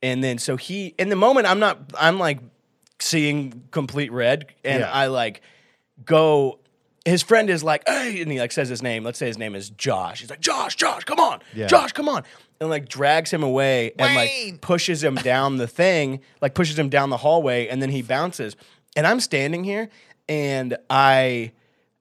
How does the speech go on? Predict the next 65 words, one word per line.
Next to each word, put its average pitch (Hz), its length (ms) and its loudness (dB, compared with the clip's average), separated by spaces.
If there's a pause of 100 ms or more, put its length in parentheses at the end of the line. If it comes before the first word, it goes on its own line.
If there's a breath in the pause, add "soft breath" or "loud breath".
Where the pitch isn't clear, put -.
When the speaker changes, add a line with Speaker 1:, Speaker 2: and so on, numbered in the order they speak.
Speaker 1:
always 180 220 6
have 160 160 0
bear 135 220 0
spray 120 240 -2
by 113 160 2
my 101 160 -2
door, 95 520 -4
and 123 140 -2
Speaker 2:
Yeah. 135 80 0
Speaker 1:
it 127 60 -8
wasn't 160 400 0
on 139 220 0
the 120 100 -2
hook 131 260 -2
it's 160 140 -8
usually 165 320 -4
on, 190 240 -4 (180 loud breath)
but 135 100 -6
it 139 40 0
was 139 140 -4
on 139 100 -2
the 120 80 -6
coffee 131 320 -2
table. 101 280 -8
And 127 120 -4
I 139 80 -2
looked, 139 400 -2
literally 190 300 4
just 139 180 -10
looked 170 280 0
left 165 380 -2
and 143 180 -2
looked 139 220 -4
right, 131 320 -2 (240 loud breath)
and 139 100 -2
I 127 60 2
saw 127 280 2
that 113 200 0
bear 117 160 -2
spray, 87 400 -8
and 113 120 -8
I 107 100 -2
grabbed 110 440 0
that. 123 280 2 (160 loud breath)
Speaker 2:
Hell 90 140 -8
Speaker 1:
And 131 80 4
I - 20 4
Speaker 2:
yeah. 143 80 2
Speaker 1:
went 165 100 8
outside, 165 300 6
and 165 100 2
I 143 40 2
was 139 140 0
like, 120 160 2
"What 254 200 8
the 196 140 4
fuck - 440 6
is 160 120 0
going 156 260 4
on, 175 240 4
dude?" 127 240 0
Like, 139 140 0
to 165 80 -4
my 143 120 0
neighbor. 156 300 -2